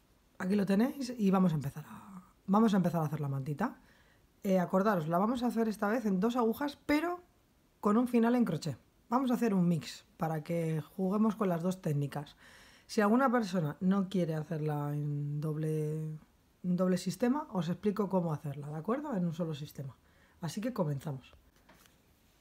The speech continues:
Para empezar os voy a explicar las agujas que voy a usar. Si os fijáis en la etiqueta, ¿vale? Tenemos aquí cuatro y medio, cinco Europa, siete, ocho en, eh, americano, ¿vale? Yo voy a usar la del cinco, europea, ¿vale?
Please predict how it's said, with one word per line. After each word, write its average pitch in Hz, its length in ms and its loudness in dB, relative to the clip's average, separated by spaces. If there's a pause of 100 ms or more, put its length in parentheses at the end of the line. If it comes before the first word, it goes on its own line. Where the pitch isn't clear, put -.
(400)
Para 208 160 2
empezar 220 300 2
os 254 80 4
voy 233 80 6
a 226 40 4
explicar 202 400 -2
las 180 160 -2
agujas 214 280 -2
que 190 100 0
voy 185 80 2
a 175 60 4
usar. 220 320 0 (260)
Si 202 160 -4
os 190 100 0
fijáis 208 340 0
en 277 60 -2
la 254 80 2
etiqueta, 220 520 0 (420)
¿vale? 247 380 -2
Tenemos 214 320 -2
aquí 254 420 -2
cuatro 214 300 0
y 214 40 2
medio, 202 200 0
cinco 180 260 -2
Europa, 233 480 2
siete, 190 460 0
ocho 202 360 0
en, 165 200 2
eh, 147 260 -2
americano, 151 460 -4 (100)
¿vale? 220 220 -4 (840)
Yo 214 80 0
voy 226 80 6
a 226 40 6
usar 262 340 -2
la 175 220 -2
del 170 120 -4
cinco, 170 300 -2 (580)
europea, 160 520 -4 (220)
¿vale? 202 240 -8